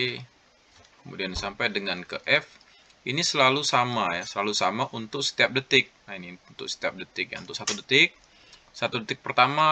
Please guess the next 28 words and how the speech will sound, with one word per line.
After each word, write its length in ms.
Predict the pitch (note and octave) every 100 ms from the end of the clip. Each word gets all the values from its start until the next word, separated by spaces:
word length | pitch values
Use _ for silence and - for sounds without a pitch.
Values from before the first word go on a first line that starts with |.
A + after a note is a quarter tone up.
| D3
lima 240 | A#2+ A2
meter, 400 | G#2 F2+ - D#2
satu 400 | E2+ G2+ G2+ A2
detik 320 | A2 - C3+
kedua 560 | A2+ A#2+ B2+ C#3 D3 C#3+
lima 240 | A2+ G#2+
meter, 400 | F#2+ F2 - D#2+ -
berarti 400 | F2+ F2 - C3
setelah 240 | - G2+ G2+
menempuh 400 | G2 F#2+ F#2+ G#2
dua 160 | G2 F#2
sekon 400 | - G#2 F#2+ F2
ya. 160 | G2+ D#3+ - - - - - - - -
Kemudian 480 | - G2 G2 A#2 B2+
setelah 560 | - A2 A2 A2 A2 A2+ - - - -
detik 320 | A2+ B2 B2
ketiga 560 | A2+ B2 C#3+ D#3 D#3+ D#3
menempuh 400 | A#2 A2 G#2+ C#3
lima 240 | C#3 A#2 G2+
meter, 560 | F#2+ F2 G2+ F#2 D#2+ - - - - - - _
selanjutnya 720 | - A2 G#2+ A#2 C3 C#3+ D3
lima 240 | C3 A2+
meter 320 | G#2 G2 G#2+ G2
lagi, 400 | G#2 G2+ F2 E2+
dan 160 | A2 C3
seterusnya. 720 | C3+ B2+ G2 G2 - F#2 D#2+ -
Ini 240 | A2 C#3+
menunjukkan 800 | D3 B2+ A2+ G2+ - - F2+ A#2